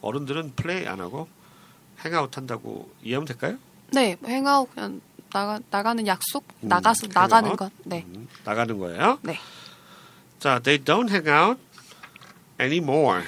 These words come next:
Speaker 1: 더 이상 같이 안 놀아.
Speaker 2: 음,
Speaker 1: 이런
Speaker 2: 아,
Speaker 1: 얘기가
Speaker 2: 어울리다란
Speaker 1: 되겠습니다.
Speaker 2: 표현도 되겠네요.
Speaker 1: 아,
Speaker 2: 어울리다.
Speaker 1: 어울리다. 같이
Speaker 2: 네.
Speaker 1: 어울리지 않아.
Speaker 2: 네.
Speaker 1: 이런 얘기가 되겠죠. 아웃이라고 하는 부사에 대해서 익혀봤고요. 자,
Speaker 2: 네.
Speaker 1: 프랙티스 해볼게요. 예, 우리말로 먼저 들려드리고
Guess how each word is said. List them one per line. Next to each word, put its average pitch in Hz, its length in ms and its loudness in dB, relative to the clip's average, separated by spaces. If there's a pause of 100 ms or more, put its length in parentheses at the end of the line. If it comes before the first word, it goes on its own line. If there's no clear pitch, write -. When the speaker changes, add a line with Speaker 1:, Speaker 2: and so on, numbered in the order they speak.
Speaker 1:
더 110 160 -8
이상 131 600 -2 (100)
같이 - 280 -8
안 127 140 -2
놀아. 127 440 -2 (120)
Speaker 2:
음, 202 80 -6
Speaker 1:
이런 - 20 -6
Speaker 2:
아, - 20 -8
Speaker 1:
얘기가 - 140 0
Speaker 2:
어울리다란 247 760 4
Speaker 1:
되겠습니다. 170 280 -6
Speaker 2:
표현도 - 0 -
되겠네요. 180 400 -12
Speaker 1:
아, 175 180 -10
Speaker 2:
어울리다. 165 280 0 (200)
Speaker 1:
어울리다. 180 220 -2
같이 - 220 -8
Speaker 2:
네. 123 60 -6
Speaker 1:
어울리지 107 260 -4
않아. 147 280 0 (120)
Speaker 2:
네. - 120 -4
Speaker 1:
이런 82 120 -10
얘기가 85 140 -16
되겠죠. - 320 -12 (720)
아웃이라고 208 460 6
하는 139 140 2
부사에 160 340 0
대해서 110 420 -6 (100)
익혀봤고요. 120 580 -6 (520)
자, 120 100 -4
Speaker 2:
네. - 60 -8
Speaker 1:
프랙티스 - 300 -2
해볼게요. 170 440 2 (240)
예, 127 440 -4
우리말로 123 380 0
먼저 123 200 -2
들려드리고 120 640 -4